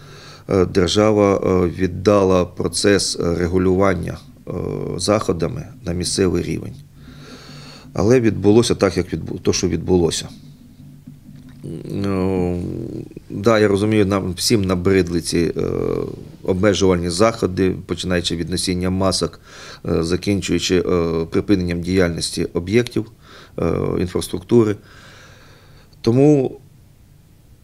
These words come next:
було дозволено робити майже все.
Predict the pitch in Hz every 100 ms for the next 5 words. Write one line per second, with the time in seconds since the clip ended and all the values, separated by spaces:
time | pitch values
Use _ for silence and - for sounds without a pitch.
0 | - 113 117 104 110 92 101 120 113 107
1 | 104 95 - - - - - - - -
2 | - 104 92 104 101 95 98 90 95 -
3 | 95